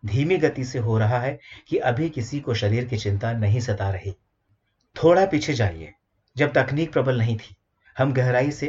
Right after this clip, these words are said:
एक दूसरे से जुड़े थे। परस्पर सहयोग, आंसू पोंछने की क्षमता कहीं अधिक थी।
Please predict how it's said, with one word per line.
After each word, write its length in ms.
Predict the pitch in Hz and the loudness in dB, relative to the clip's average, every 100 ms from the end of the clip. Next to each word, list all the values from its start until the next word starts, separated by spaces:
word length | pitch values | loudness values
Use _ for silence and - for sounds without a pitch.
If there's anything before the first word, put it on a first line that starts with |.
| 139 | -2
एक 180 | 120 | -4
दूसरे 440 | 117 107 120 - 156 | -2 -4 -4 -2 -4
से 140 | 147 | -2
जुड़े 260 | 107 107 110 - | 0 2 2 -2
थे। 80 | - _ _ _ - | -16 _ _ _ 0
परस्पर 380 | 127 135 - 117 | 2 2 0 -4
सहयोग, 560 | 104 101 107 123 123 - _ 117 | -2 0 2 2 -2 -10 _ -2
आंसू 300 | 120 123 131 | -2 -2 -4
पोंछने 340 | 123 107 120 | -2 -2 -2
की 60 | 104 | -2
क्षमता 540 | - 120 127 104 101 - - | 0 -2 2 2 2 -4 -8
कहीं 260 | 123 139 147 | -2 -2 0
अधिक 320 | 123 131 - | 0 0 -4
थी। 200 | 98 - | -8 -14